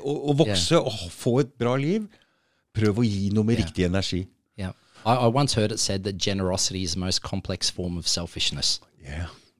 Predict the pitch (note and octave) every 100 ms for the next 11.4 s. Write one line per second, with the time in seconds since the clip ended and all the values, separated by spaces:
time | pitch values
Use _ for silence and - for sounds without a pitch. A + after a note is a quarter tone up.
0 | - - G#2 - G#2 B2+ D3 D3 C#3+ D3
1 | E3+ - C#3 E3+ F#3 F3+ D3 E3+ D3+ F3+
2 | B3 F3 A#2+ G#2+ - - E3+ D#3 C#3+ E3
3 | C#3+ D#3 D#3 D3+ D#3 C#3 C3+ D#3+ D3 C3+
4 | D3+ D#3 - C3+ A2+ A#2 - - G2+ G2
5 | G2+ G#2 G#2+ - - A2 G#2 - - _
6 | _ _ _ _ _ B2 C#3+ B2 C3 D#3+
7 | E3+ A#2+ - C3 A#2 A#2+ A2 G2+ C#3+ C3+
8 | - - A2 G#2 G2 G2 G#2 - G2+ -
9 | A#2 A2 G#2 G#2 A2+ F#2 F#2 F#2+ - F#2
10 | F2+ G2+ G#2+ G#2 A2 G2 G2 F#2+ D#2+ -
11 | F#2 E2+ -